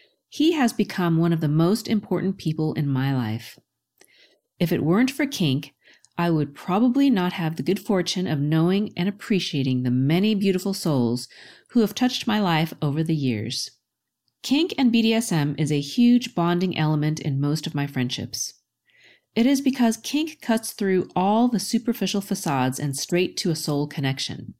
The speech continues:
It gets real and deep, real fast.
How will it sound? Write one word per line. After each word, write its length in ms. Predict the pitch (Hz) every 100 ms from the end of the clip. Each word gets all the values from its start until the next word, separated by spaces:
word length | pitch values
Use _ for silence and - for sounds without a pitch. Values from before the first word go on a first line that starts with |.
| _ _ _ _ _ _
It 160 | 180 180
gets 240 | 170 160
real 560 | 147 160 180 214 269 - _
and 200 | 185 165
deep, 300 | 143 95 - - _ _ _
real 320 | 147 147 151
fast. 600 | 156 131 - - - -